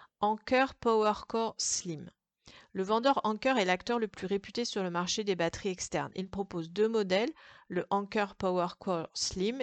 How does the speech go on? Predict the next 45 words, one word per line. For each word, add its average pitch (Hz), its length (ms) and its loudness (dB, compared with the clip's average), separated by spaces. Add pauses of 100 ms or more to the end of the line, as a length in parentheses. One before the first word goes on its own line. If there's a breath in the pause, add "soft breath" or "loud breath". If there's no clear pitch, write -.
(100)
et 185 80 0
le 185 180 0
Anker 214 480 -2
PowerCore 196 640 0
Essential. 196 640 -4 (460 loud breath)
Le 190 80 -4
premier 254 340 0
modèle 247 320 6
est 208 80 4
le 190 100 0
plus 185 240 -12
léger, 196 380 0
en - 140 -4
considérant 185 560 -4
sa 185 180 -2
capacité 175 560 -2
de - 60 -8
stockage 202 580 0
à 180 140 0
dix 180 180 -6
mille 208 320 -4
milliampères-heure. 180 880 -4 (420 loud breath)
En 180 120 -2
d'autres 208 320 -2
termes, 208 440 0
votre 196 320 -2
iPhone 180 420 -2
peut 208 160 -8
être 180 160 -4
chargé 160 280 -2
trois - 260 -2
fois 226 200 0
d'affilée 202 500 -2
en 185 160 -4
une 202 160 -6
seule 190 220 -4
charge 196 260 -4
de 180 80 -6
batterie 165 460 -6 (360 loud breath)
et 175 100 -2
votre 185 200 0
Samsung 220 420 -2
Galaxy 170 480 0
deux 185 200 -4
fois. - 280 -14